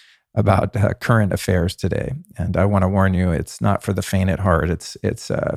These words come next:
Telegram is not really the unicorns and rainbows feel-good content that you're used to from your old pal Luke. It's kind of sounding the alarm on some of the things that I see happening in our world today. So if you wanna stay in the love and light and, uh, kind of avoid the shadows, then perhaps Telegram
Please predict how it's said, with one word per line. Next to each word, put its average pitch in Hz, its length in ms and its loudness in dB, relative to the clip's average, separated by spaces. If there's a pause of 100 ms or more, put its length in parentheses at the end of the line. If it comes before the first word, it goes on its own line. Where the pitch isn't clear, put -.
Telegram 113 480 4
is 98 140 -2
not 104 180 0
really 95 220 0
the 90 360 -2
unicorns 113 520 2
and 95 120 0
rainbows 95 600 0 (420)
feel-good 127 580 4
content 104 560 4
that 87 140 -2
you're 98 100 2
used 107 360 2
to 104 160 2
from 101 200 0
your 95 160 4
old 92 180 2
pal 87 260 2
Luke. 92 280 0
It's - 160 -6
kind 101 220 0
of 92 240 -2
sounding 104 500 2
the 95 140 2
alarm 90 480 2
on 85 160 0
some 98 180 -2
of 92 180 -4
the 104 100 -12
things 101 340 0
that 85 140 -4
I 82 100 0
see 107 200 -4
happening 107 420 2
in 107 100 2
our 110 80 2
world 123 260 4
today. 131 340 0 (680)
So 101 320 2
if 98 140 -2
you 117 100 4
wanna 107 200 6
stay 107 260 0
in 104 80 4
the 101 100 2
love 101 220 4
and 101 120 2
light 107 320 4
and, 95 300 0
uh, 101 200 2
kind 110 220 2
of 101 80 -2
avoid 107 380 2
the 107 60 2
shadows, 113 540 4
then 123 360 2
perhaps 135 360 2
Telegram 120 600 4